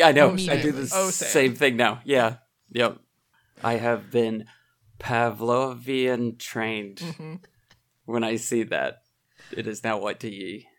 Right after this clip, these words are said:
Speaker 2: Um, also, the detail about Senna's mom disappearing into nowhere.
Speaker 3: Uh-huh.
Speaker 2: No one knows where she went.
Speaker 3: Uh-huh.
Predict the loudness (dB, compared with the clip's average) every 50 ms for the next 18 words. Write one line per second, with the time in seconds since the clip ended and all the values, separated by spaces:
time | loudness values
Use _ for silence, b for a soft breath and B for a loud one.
0 | _ _ _ _ _ _ _ -12 -10 -8 -8 -10 -12 _ _ _ -10 -8 -6 -6
1 | -6 -6 -6 -8 -10 -12 -12 -8 -6 -4 -4 -4 -6 -6 -10 -10 -8 -6 -6 -6
2 | -6 -8 -10 -12 -10 -6 -4 -4 -4 -6 -6 -8 -8 -6 -8 -8 -8 -8 -6 -6
3 | -6 -8 -10 -12 _ -12 -10 -10 -10 -10 -10 -10 -8 -8 -8 -10 -14 -18 _ _
4 | _ _ _ _ _ _ _ _ -14 -12 -12 -10 -10 -10 -10 -10 -10 -12 -14 -16
5 | _ _ _ _ _ _ -10 -10 -8 -6 -6 -6 -6 -6 -8 -10 -10 -12 -12 -12
6 | -10 -8 -8 -8 -8 -10 -12 _ _ _ _ _ -6 -6 -4 -4 -2 -2 -2 -4
7 | -4